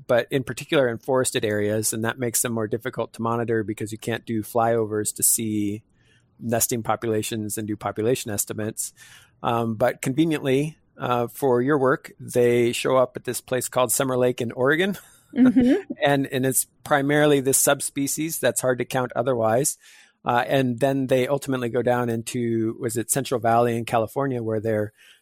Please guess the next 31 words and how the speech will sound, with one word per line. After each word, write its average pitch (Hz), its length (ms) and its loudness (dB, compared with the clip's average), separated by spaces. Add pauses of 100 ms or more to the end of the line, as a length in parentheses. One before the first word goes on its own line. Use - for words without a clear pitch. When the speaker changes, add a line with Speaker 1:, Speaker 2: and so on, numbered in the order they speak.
Speaker 1:
they're 113 180 0
wintering 117 480 0
there, 110 260 2
but, 110 240 0 (500)
but - 180 -2
there 143 200 4
they're 120 160 0
mixed 117 320 -4
in 117 220 0
with 107 200 -6
the, 110 280 -2 (160)
with - 100 -16
the 123 100 0
other 113 180 0
subspecies 107 840 -4
and 101 200 -8
just - 220 -10
kind 107 160 -6
of 101 60 -6
these 104 180 -6
big, 107 200 -4 (260)
big 104 140 -8
flocks. - 520 -2 (320)
Speaker 2:
Yeah, 359 200 4
I 247 60 2
mean, 254 180 2
everything 233 640 2
you 226 100 0
said 214 200 2
is, 220 300 2
uh, 214 360 6